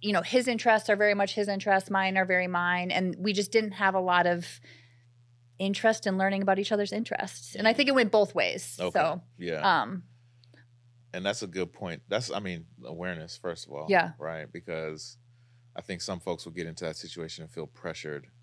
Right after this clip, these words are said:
Speaker 2: to make the other person feel comfortable, right? Or like, "Damn, you just gave me this good of experience. I
Speaker 1: Yeah.
Speaker 2: feel like I, quote unquote, owe you something." Like,
Speaker 1: Yeah.
Speaker 2: and there was none of that. And it seemed like he was very adamant just having you around and, and your attention and your,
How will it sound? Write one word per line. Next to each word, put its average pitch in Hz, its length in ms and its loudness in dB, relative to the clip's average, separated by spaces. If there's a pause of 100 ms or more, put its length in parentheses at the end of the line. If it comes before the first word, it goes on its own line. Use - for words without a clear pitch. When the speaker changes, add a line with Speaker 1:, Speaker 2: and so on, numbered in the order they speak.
(220)
Speaker 2:
to 80 400 -10 (1900)
make 87 260 -4
the 87 100 -4
other 82 160 -6
person 82 400 -10
feel 78 240 -12
comfortable, 64 540 -16
right? 78 300 -10
Or 71 200 -10
like, 69 300 -14
"Damn, 69 300 -12
you 80 120 -14
just 71 300 -14 (400)
gave 92 160 -6
me 85 80 -10
this 78 140 -14
good 80 180 -14
of 76 120 -10
experience. 90 580 -8
I - 80 -8
Speaker 1:
Yeah. 240 80 4
Speaker 2:
feel 85 100 4
like 76 140 -8
I, 64 80 -10
quote 87 220 -6
unquote, 76 220 -8
owe 80 120 -2
you 90 140 -6
something." 90 440 -8
Like, 82 140 -4
Speaker 1:
Yeah. 196 220 2 (520)
Speaker 2:
and 104 100 -8
there 92 80 -4
was 85 120 -6
none 90 160 -4
of 82 80 -6
that. 78 320 -4 (140)
And 82 140 -8
it 76 80 -10
seemed 101 240 -8
like 80 160 -4
he 87 140 -10
was 80 480 -10 (680)
very 92 160 -2
adamant 82 340 -2
just 82 180 -12
having 82 280 -8
you 78 140 -12
around 76 380 -12
and, 78 160 -18
and 78 220 -16
your 76 140 -12
attention 78 500 -14
and 76 140 -16
your, 71 280 -18